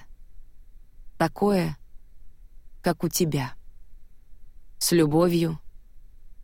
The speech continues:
Чарли. Кому? Маме. От Чарли. Тема: проект «Золотая лихорадка». Двадцать третье августа,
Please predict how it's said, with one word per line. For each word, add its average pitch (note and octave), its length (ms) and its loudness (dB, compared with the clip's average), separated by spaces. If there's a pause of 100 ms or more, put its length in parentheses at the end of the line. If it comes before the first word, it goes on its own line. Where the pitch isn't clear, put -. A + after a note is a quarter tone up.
(200)
Чарли. D3 500 4 (1300)
Кому? A3+ 440 6 (1000)
Маме. E3 480 4 (760)
От - 420 4 (760)
Чарли. D#3 520 4 (1080)
Тема: B3 460 6 (880)
проект F3+ 560 4 (120)
«Золотая G#3 560 6
лихорадка». D#3+ 680 2 (1120)
Двадцать F#3 520 4
третье F3+ 440 6
августа, A3 640 4